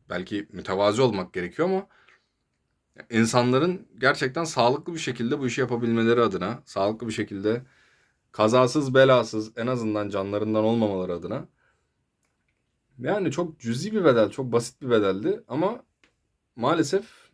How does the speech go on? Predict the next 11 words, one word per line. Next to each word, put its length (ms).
online 380
olarak 280
yayın 420
yapamıyoruz. 680
Ben 240
de 240
video 540
olarak 680
bunu 120
yayınladım, 640
seslendirdim. 1080